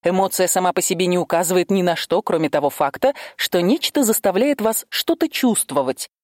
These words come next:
бесчестной, безжалостной решимости к самоанализу, умозрительному наблюдению за своими внутренними состояниями, вы никогда не узнаете свои истинные чувства и их причины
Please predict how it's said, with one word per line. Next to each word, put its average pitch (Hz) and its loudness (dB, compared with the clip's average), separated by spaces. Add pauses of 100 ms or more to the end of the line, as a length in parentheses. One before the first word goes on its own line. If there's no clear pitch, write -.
(100)
бесчестной, 175 0
безжалостной 180 0
решимости 185 0
к - -6
самоанализу, 175 0 (200)
умозрительному 208 2
наблюдению 180 0
за 160 0
своими 185 0
внутренними 175 0
состояниями, 285 2 (240)
вы 220 4
никогда 247 2
не 147 2
узнаете 165 2
свои 175 0
истинные 165 0
чувства 220 0
и - -4
их - -4
причины 262 2